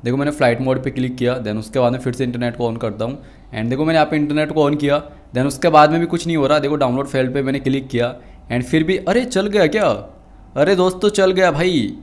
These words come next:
<laughs> वाओ यार, ये तो तगड़ी है भाई, तगड़ी, मतलब ये तो खतरनाक हो गया एकदम।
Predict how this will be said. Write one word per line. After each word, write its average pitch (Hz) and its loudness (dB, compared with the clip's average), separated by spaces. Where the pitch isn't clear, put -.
<laughs> 107 0
वाओ 131 6
यार, 151 6
ये 175 4
तो 185 2
तगड़ी 160 4
है 165 6
भाई, 143 4
तगड़ी, 165 4
मतलब 151 2
ये 143 -2
तो 170 4
खतरनाक 147 2
हो 151 0
गया 127 2
एकदम। 95 -4